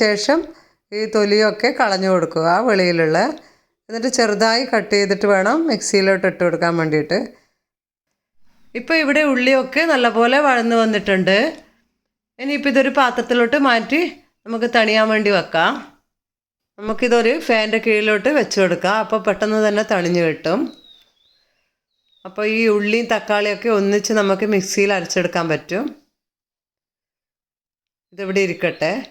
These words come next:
ഇപ്പോൾ ഇവിടെ ചട്ടി നല്ലപോലെ ചൂടായി വന്നിട്ടുണ്ട്. ഇനി ചൂടായി വന്ന ചട്ടിയിലോട്ട് കുറച്ച് വെളിച്ചെണ്ണ ഒഴിച്ചു കൊടുക്കാം. മീൻകറി തയ്യാറാക്കുന്ന സമയത്ത് വെളിച്ചെണ്ണയിൽ തന്നെ ഉണ്ടാക്കാൻ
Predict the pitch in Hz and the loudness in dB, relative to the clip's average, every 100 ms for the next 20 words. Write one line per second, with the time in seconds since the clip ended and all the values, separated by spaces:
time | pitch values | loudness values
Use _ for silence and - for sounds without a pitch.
0 | _ _ _ _ _ _ _ _ _ _ | _ _ _ _ _ _ _ _ _ _
1 | _ _ _ _ _ _ _ _ _ - | _ _ _ _ _ _ _ _ _ -16
2 | 208 285 285 262 285 285 214 277 262 240 | -6 0 2 2 0 0 0 2 2 2
3 | 220 254 277 277 233 233 240 247 226 190 | 2 2 2 2 2 2 0 0 -2 0
4 | 180 175 180 240 - - _ _ _ - | 0 0 0 -2 -6 -16 _ _ _ -12
5 | 233 262 269 247 240 247 262 247 247 247 | -4 -4 0 2 2 2 0 0 0 0
6 | 214 233 247 233 220 254 277 233 247 220 | 0 0 2 2 2 0 0 0 0 0
7 | 208 - 233 240 202 190 180 160 165 170 | 0 -2 0 2 2 2 0 0 0 0
8 | 247 - - _ _ _ 214 208 214 220 | -2 -8 -16 _ _ _ -8 -4 0 2
9 | 277 254 233 220 226 233 247 240 233 214 | 2 0 0 0 0 2 0 2 0 0
10 | 196 220 240 196 185 208 214 220 226 220 | 0 2 2 2 0 0 2 2 0 0
11 | 220 226 196 180 180 202 | 0 2 2 0 -2 0